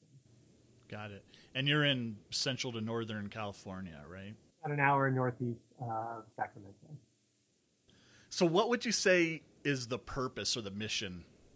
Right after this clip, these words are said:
Speaker 2: of your camp?
Speaker 1: For, uh, well, our vision is to foster and reclaim the beauty, wonder, awe, potential, and innocence of childhood.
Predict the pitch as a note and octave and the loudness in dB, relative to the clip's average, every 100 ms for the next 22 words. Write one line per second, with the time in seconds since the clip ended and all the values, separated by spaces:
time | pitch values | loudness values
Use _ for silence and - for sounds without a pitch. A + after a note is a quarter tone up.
0 | - - G#2 G2 F2+ F#2+ F2+ - F#2 D#2 | -20 -10 -8 -6 -8 -12 -12 -12 -14 -14
1 | C#2+ - - - - - _ _ _ _ | -16 -20 -20 -20 -20 -20 _ _ _ _
2 | _ _ _ _ _ _ - F3 F3 E3+ | _ _ _ _ _ _ 6 8 10 8
3 | E3 D#3 - - D3 C3+ D#3+ E3+ D#3 D#3+ | 8 6 0 0 4 6 4 4 2 4
4 | G3+ F3 C#3+ D3+ D3+ C#3 C3 C3 - D3 | 4 4 4 2 2 2 2 -2 -2 2
5 | C3+ C3 D3+ D3+ - D3+ C3+ B2+ - C3 | 2 6 6 6 2 0 2 -2 -2 -2
6 | B2+ C3 B2 A#2+ G2+ C3 C#3 C#3 C3 A#2+ | 0 0 -2 -4 -2 0 0 0 -2 -2
7 | A#2+ A#2+ A#2 A#2 - A#2 A2+ - - - | -4 -2 -4 -4 -2 0 0 -4 -12 -10
8 | A2 - A2 A2+ G#2+ B2 A2+ A#2 A2 - | -8 -8 -8 -8 -10 -8 -8 -8 -10 -10
9 | G#2 - - - - D3 D3+ | -12 -6 -6 -8 -16 -12 -12